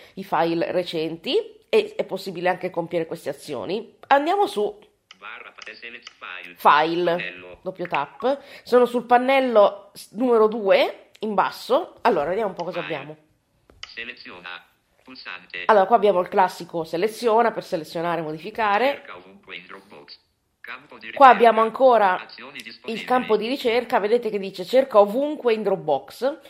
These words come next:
Speaker 1: Potete cercare qualsiasi file che magari non vi ricordate dove l'avete messo, qua ve lo fa cercare.
Speaker 2: Cerca ovunque in Dropbox.
Speaker 1: Vabbè, qua non ho
Speaker 2: Campo di
Speaker 1: capito perché lo
Speaker 2: ricerca.
Speaker 1: ri-, lo dà due volte.
Speaker 2: Carica foto. Pulsante.
Speaker 1: Carica foto, qua potete caricare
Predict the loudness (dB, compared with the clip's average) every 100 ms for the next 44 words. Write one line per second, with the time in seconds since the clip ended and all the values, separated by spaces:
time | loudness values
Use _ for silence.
0 | -20 -20 0 2 2 -2 -6 0 2 4
1 | 0 -4 -10 -10 -12 -4 -2 0 -2 -4
2 | -2 -2 -2 -4 -6 -6 -6 -4 -4 -4
3 | -8 -6 -4 -4 -4 -4 -4 -4 -4 -2
4 | -4 -4 -6 -6 -6 -8 -10 -10 -8 -2
5 | -2 -4 -14 -18 -20 -20 -20 _ _ -20
6 | -20 -20 -20 -20 -20 -16 -8 -6 -6 -4
7 | -4 -4 -6 -6 -4 -6 -6 -4 -2 -2
8 | -6 -10 -6 -4 -2 -2 0 -2 -4 -2
9 | -2 -4 -18 -20 -20 -20 -20 -20 _ _
10 | _ _ -20 -16 -16 -16 -16 -6 2 4
11 | 4 0 -4 -2 -2 0 0 0 -4 _
12 | _ -2 -2 0 -8 -8 -6 -8 -6 -4
13 | -4 -6 -10